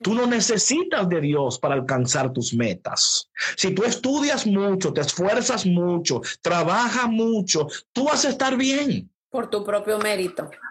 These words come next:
Speaker 1: Claro, tu propio mérito. Pero entonces aquí vemos, como dice el, el Señor, que no es así. Es un apartar, es un desconectar. Por ejemplo, ahora mismo, patrona, la gente que está conectada con nosotros se está desconectando de otra cosa para estar con nosotros.
Speaker 2: Exacto,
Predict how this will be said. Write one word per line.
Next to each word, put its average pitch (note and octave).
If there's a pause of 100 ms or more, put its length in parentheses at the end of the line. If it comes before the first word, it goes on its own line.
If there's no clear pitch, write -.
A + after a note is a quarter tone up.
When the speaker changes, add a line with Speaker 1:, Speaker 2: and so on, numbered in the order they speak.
Speaker 1:
Claro, E3+
tu B2
propio B2
mérito. B3 (300)
Pero D#3
entonces F3+
aquí A#3
vemos, C4
como C#3+
dice D3
el, G3
el F3+
Señor, G#3+ (220)
que C3+
no A#2
es A2+
así. D3+ (140)
Es D3
un F3
apartar, C#3+
es B2
un E3
desconectar. B2 (220)
Por A3
ejemplo, A#3
ahora A3+
mismo, A3+
patrona, D3+ (220)
la C3+
gente F#3+
que A3
está F#3+
conectada D3+
con F#3
nosotros D#3+ (200)
se -
está G#3
desconectando G#3
de F3
otra F#3+
cosa B3+
para A#2+
estar A2+
con A2
nosotros. G#2+
Speaker 2:
Exacto, E3+